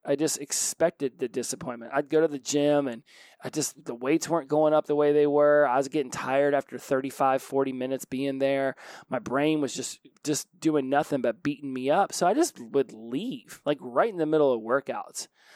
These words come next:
I wasn't even in the mood for it. I'd try to go walk steps and be like, "Oh, it's hot and I'm fat and my God, if I lift my arms up, you can see my big old fat, lazy Jesse belly."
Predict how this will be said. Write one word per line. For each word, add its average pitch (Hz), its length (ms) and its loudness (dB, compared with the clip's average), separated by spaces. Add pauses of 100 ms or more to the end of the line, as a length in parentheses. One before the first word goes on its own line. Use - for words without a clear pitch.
(200)
I 156 120 2
wasn't 156 340 2
even 131 200 -4
in 123 80 -8
the 117 60 -8
mood 117 380 -6
for - 300 -10
it. - 180 -20 (260)
I'd 175 160 -2
try 170 140 0
to 156 80 0
go 151 140 4
walk 139 320 2
steps - 500 0
and 127 60 -6
be 123 80 0
like, 123 120 -4
"Oh, 135 280 4
it's 127 160 -2
hot 123 400 2
and 127 80 -8
I'm 127 140 -2
fat 123 520 2
and 131 80 -16
my 123 380 0
God, 120 400 2
if 123 160 -6
I 120 80 0
lift 139 240 -4
my 117 180 -2
arms 127 340 -2
up, 135 280 2
you 131 100 -20
can 127 120 -10
see - 180 -6
my 127 160 -2
big 131 240 -2
old 127 180 0
fat, 127 340 -2
lazy 135 440 -6
Jesse 127 360 -6
belly." 123 500 -4